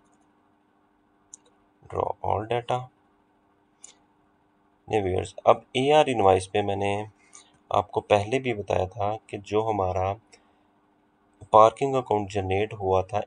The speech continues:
एआर डाउन पेमेंट इनवॉइस पे ट्वेंटी फ़ाइव थाउजेंड का, वो अब इधर सेटल्ड होगा। वो आप इधर देख सकते हैं, टोटल डाउन पेमेंट ट्वेंटी फ़ाइव थाउजेंड, हमारी इनवॉइस की अमाउंट फिफ्टी, फिफ्टी थाउजेंड है, लेकिन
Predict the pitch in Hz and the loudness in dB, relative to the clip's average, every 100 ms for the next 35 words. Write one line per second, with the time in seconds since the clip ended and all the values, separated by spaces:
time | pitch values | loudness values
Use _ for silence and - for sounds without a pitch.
0 | - 101 104 110 98 92 95 92 104 107 | -8 -6 -4 -4 -2 -2 -2 -4 -4 -4
1 | 104 90 90 92 90 - 104 117 - _ | -6 -8 -4 -4 -6 -8 -10 -10 -14 _
2 | _ _ _ _ _ 110 117 123 127 92 | _ _ _ _ _ 2 2 0 0 2
3 | 90 - 95 98 98 110 107 113 113 - | 0 -4 -8 -8 -4 -4 2 2 2 -2
4 | 104 110 - 92 - 92 90 90 95 - | 0 0 0 -6 -4 -6 -6 -8 -10 -14
5 | _ - _ _ _ _ _ - 104 131 | _ -20 _ _ _ _ _ -6 0 2
6 | - 110 - 113 101 98 95 92 - 98 | 6 4 4 -4 0 0 -2 -6 -8 -8
7 | 117 117 120 - 120 117 - 135 117 98 | -8 -6 -8 -4 -4 -4 -4 -6 0 0
8 | 98 92 95 95 104 117 101 95 92 92 | 0 -2 -4 -4 -6 -6 -4 -4 -6 -4
9 | 95 95 95 104 104 123 - _ - _ | -2 -2 -2 -8 -4 -6 -8 _ -20 _
10 | - 107 101 98 120 - 113 101 92 98 | -6 2 4 4 2 -8 -10 -6 -2 -2
11 | 131 - - 139 123 104 101 - 92 - | -4 -12 -8 -4 2 4 2 -2 -14 -14
12 | - - _ - 104 95 127 127 131 127 | -18 -18 _ -12 -8 -8 -8 -4 -4 -2
13 | 127 131 131 104 - 120 | -2 -2 0 -4 -4 -4